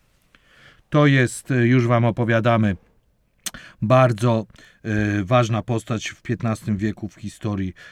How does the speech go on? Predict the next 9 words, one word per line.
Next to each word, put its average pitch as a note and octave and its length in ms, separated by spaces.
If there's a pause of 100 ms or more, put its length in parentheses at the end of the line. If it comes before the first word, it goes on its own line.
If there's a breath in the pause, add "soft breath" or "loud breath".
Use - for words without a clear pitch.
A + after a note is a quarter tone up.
(160 loud breath)
e, G2 320
Wielkiego G#2 400
Księstwa G#2+ 400
Litewskiego. B2+ 760 (280 soft breath)
E, - 40 (300)
młodszy C#3 640
brat A2+ 540 (220)
Jagiełły, G#2 600 (800)
Olgierdowicz, A2 1160